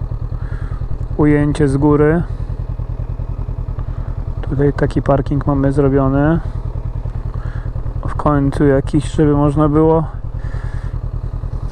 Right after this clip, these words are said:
coś nagrać. O, tak wygląda, zobaczcie, z góry to. Pogoda się poprawia i to jest super. <laughs> Ale zobaczcie, koleś mnie objechał na, e,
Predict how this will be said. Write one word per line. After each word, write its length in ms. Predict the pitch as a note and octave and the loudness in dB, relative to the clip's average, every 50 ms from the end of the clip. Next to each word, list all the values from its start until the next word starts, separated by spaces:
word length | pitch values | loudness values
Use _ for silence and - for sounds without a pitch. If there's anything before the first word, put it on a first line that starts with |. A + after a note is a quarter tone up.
| - - - - - - - - - - - - - - | -4 -4 -4 -4 -4 -4 -4 -2 -2 -2 -2 -2 0 2
coś 420 | D#3 D#3 D3 - - - - - - - - - - - - - - - - - - - - - - - - - - - - - - - - F#3 | 2 2 2 0 -4 -4 -4 -4 -4 -4 -6 -6 -6 -4 -4 -4 -4 -4 -4 -6 -6 -6 -6 -6 -6 -6 -4 -6 -4 -6 -6 -6 -6 -4 -2 0
nagrać. 880 | F#3+ F#3+ F#3 E3 D3 C#3+ C#3+ D3 D3 C#3+ D3 C#3+ - - - - - - - - - - | 0 2 2 4 4 4 4 4 4 4 2 0 0 -4 -4 -4 -4 -4 -4 -6 -4 -2
O, 260 | - C#3+ C#3 C#3 C#3 - | 0 2 4 2 2 2
tak 340 | - - D#3 D#3+ D#3 - - | 2 2 2 2 2 0 0
wygląda, 580 | D#3 D#3+ E3 F3 E3 D#3+ D#3 D3+ D3 C#3 C3+ | 2 2 4 4 4 4 4 4 4 4 4
zobaczcie, 680 | C3 C#3 C#3 C3+ C3+ C3 B2+ - - - - - B2+ B2+ | 4 4 4 4 4 2 2 0 -2 -4 0 0 2 2
z 80 | C3 C3+ | 2 4
góry 360 | C3+ C#3+ C#3 C3+ B2 A#2+ A#2+ | 4 6 6 6 4 4 2
to. 240 | - - B2 B2 - - - - - - - - - - - - - - - - - - - - - - | 0 0 -2 0 -2 -2 -4 -4 -4 -4 -4 -4 -4 -4 -4 -4 -4 -4 -6 -6 -6 -6 -6 -4 -2 2
Pogoda 320 | - D3 D3+ E3+ F3 E3+ | 4 6 6 6 4 2
się 140 | C#3+ - D3+ | 0 0 -4
poprawia 420 | - C#3+ B2+ D3 D#3 D#3+ F3 F3 | -4 -2 0 2 2 2 2 0
i 40 | D#3+ | 0
to 100 | C#3+ D#3 | 2 2
jest 140 | D3+ C#3 - | 0 0 0
super. 380 | - - F#3 A#2+ - A#2 G#2+ A2+ - - - - - - - - | 0 0 0 2 4 2 2 2 0 -4 -6 -6 -6 -6 -6 -8
<laughs> 460 | - _ _ _ - - - - D#4+ | -10 _ _ _ 0 2 4 4 4
Ale 180 | D4 C4 A#3 F3 | 2 2 0 2
zobaczcie, 400 | F#3 G3 F#3 G#3+ - - G3 F#3 | 2 4 4 4 4 2 2 2
koleś 320 | - A#3 G#3+ G3 E3 - | 2 2 2 2 2 2
mnie 120 | E3+ E3 E3 | 2 2 4
objechał 380 | D#3 E3 F3+ D3 E3+ E3 D#3+ | 4 4 4 4 4 2 2
na, 200 | D#3 D#3+ D#3 D#3 - - - - - - - - - - - - - - - - - - - - - - - - | 4 2 2 2 2 2 2 2 2 4 4 4 2 2 0 0 0 0 2 2 0 0 0 2 2 2 4 4
e, 440 | D#3+ D#3 D3+ D3+ D3+ D3+ D3 D3 | 4 4 6 4 4 4 4 2